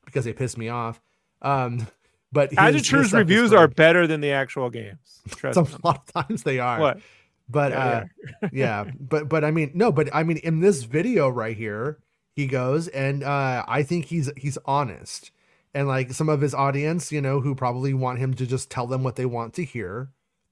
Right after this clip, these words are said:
Speaker 1: didn't hear what they want, didn't hear him just cheerleading. And, and, like, that, that whole, that whole cheerleading thing is, is pretty stupid. And it doesn't really go anywhere. So it's like, you know, yeah, we do notice when you do these things, and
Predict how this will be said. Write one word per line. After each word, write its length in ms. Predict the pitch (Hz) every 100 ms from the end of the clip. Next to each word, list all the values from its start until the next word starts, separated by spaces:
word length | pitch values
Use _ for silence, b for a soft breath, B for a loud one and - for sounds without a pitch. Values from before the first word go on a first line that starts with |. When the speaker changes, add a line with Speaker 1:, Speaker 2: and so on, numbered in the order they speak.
| 135
Speaker 1:
didn't 280 | 139 139 135
hear 140 | 143
what 160 | 147 151
they 80 |
want, 400 | 147 127 123 147
didn't 220 | 135 143 135
hear 160 | 135 123
him 240 | 131 135
just 260 | 143 - -
cheerleading. 640 | 226 196 117 92 57 76 _ _ _ _ _ -
And, 140 | 131
and, 180 | 139 143
like, 180 | 131 -
that, 240 | 135 135
that 140 | 139 135
whole, 240 | 165 156
that 160 | 147 139
whole 160 | 160
cheerleading 380 | 143 190 175 139
thing 160 | 123 120
is, 180 | 117 -
is 180 | 123 -
pretty 320 | - 147 143
stupid. 640 | - 151 139 113 87 62 _ _ _ _ -
And 100 | 117
it 80 | 127
doesn't 240 | 131 147
really 160 | 143 131
go 280 | 113 135 160
anywhere. 400 | 117 95 71 80
So 240 | - 127
it's 120 | 117 131
like, 280 | 113 107
you 80 | 139
know, 240 | 117 107 127
yeah, 260 | 190 123 101
we 440 | 107 120 131 147
do 160 | 135 160
notice 460 | 143 139 123 113 -
when 120 | 120
you 120 | 117
do 180 | 110 131
these 220 | 131 127
things, 340 | 117 113 143
and 260 | 127 123 117